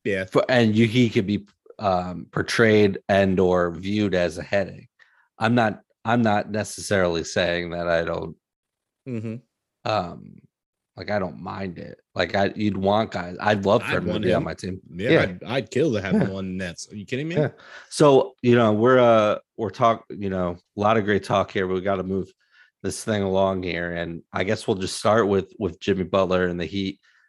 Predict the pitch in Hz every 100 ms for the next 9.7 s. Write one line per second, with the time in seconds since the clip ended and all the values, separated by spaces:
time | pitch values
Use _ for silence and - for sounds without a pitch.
0 | - 104 90 104 107 98 104 95 120 107
1 | - 98 - - - _ _ _ - 92
2 | 85 87 - 101 90 - - 110 98 101
3 | 92 95 95 95 - 104 98 101 - 95
4 | 92 92 92 - 147 135 123 123 113 _
5 | _ _ _ - 160 165 165 147 123 113
6 | 101 104 107 - 107 98 95 95 - _
7 | _ _ 98 95 92 92 87 - - -
8 | 113 95 92 - _ _ _ 110 107 110
9 | 107 - - 101 98 98 98